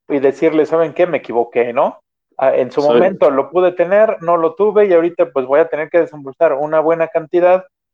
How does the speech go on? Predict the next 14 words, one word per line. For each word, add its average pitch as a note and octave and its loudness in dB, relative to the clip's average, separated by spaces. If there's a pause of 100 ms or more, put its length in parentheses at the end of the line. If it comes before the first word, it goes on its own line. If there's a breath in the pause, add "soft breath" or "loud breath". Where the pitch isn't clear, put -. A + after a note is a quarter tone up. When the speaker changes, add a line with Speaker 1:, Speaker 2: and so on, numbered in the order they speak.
(120)
Speaker 1:
para B2 0
traerlo C3+ 2
de B2+ 0
regreso, A#2 -4
¿no? B2 -2
No E3 -6
te E3 0
verías C#3+ 2
así C#3 -10
como C3 -10
que - -4
el A#2+ -4
más C#3 -4
genio. E3 -2